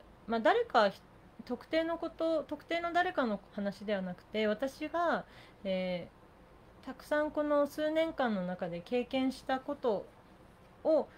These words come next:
えー、ちょっとお話しするんですけど、えっとですね、まあ、何が言いたいかというと、自称保守の人要注意ってことなんですよ。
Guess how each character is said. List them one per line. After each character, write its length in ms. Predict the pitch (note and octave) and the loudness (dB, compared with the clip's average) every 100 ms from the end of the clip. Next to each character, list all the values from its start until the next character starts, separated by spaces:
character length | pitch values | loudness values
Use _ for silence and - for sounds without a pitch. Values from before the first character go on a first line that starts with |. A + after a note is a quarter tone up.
| - - | -20 -12
え 260 | F3+ F3 E3 | -8 -6 -8
ー、 40 | |
ち 60 | - | -12
ょ 20 | |
っ 40 | - | -10
と 140 | C#3+ | -8
お 60 | D3+ | -8
話 300 | E3+ E3+ - | -8 -8 -10
し 20 | |
す 140 | F#3 | -10
る 100 | E3 | -10
ん 100 | D#3+ | -10
で 80 | F3 | -12
す 120 | - | -14
け 100 | - | -10
ど、 260 | F3 G3 E3+ - - - - - - - - - G#3 | 0 0 0 -8 -20 -20 -20 -20 -20 -20 -20 -14 -12
え 40 | |
っ 40 | F3 | -10
と 60 | |
で 180 | - - | -10 -14
す 80 | - | -14
ね、 260 | - - - - - - - - - - - - - - - - - - | -10 -10 -10 -16 -20 -20 -20 -20 -20 -20 -20 -20 -20 -20 -20 -20 -20 -8
ま 80 | A#3 | 2
あ、 20 | |
何 220 | C4+ A4+ | 4 6
が 80 | G4+ | 4
言 80 | A3+ | 2
い 40 | |
た 140 | - G3+ | 4 2
い 60 | |
か 120 | F#3+ F3+ | 2 -2
と 120 | E3+ | -4
い 120 | D#3+ | -8
う 40 | |
と、 380 | E3 G3+ F#3+ E3 - - - - - - | -6 0 0 0 -6 -20 -20 -20 -20 -10
自 160 | E3+ A3 | -4 -4
称 300 | - F#4 F#4 | 2 4 4
保 140 | G4+ | 2
守 220 | G4 D#4+ | 0 2
の 80 | A3 | 2
人 220 | F#3+ - | 0 -2
要 260 | F3+ G3 A#3 | -2 2 2
注 300 | - D4 B3 | 0 -2 0
意 120 | G3 | -2
っ 40 | F#3+ | -6
て 140 | - | -10
こ 100 | F3 | -10
と 140 | - | -10
な 100 | D#3+ | -10
ん 120 | - D3 | -12 -14
で 80 | - | -14
す 80 | |
よ。 100 | - | -14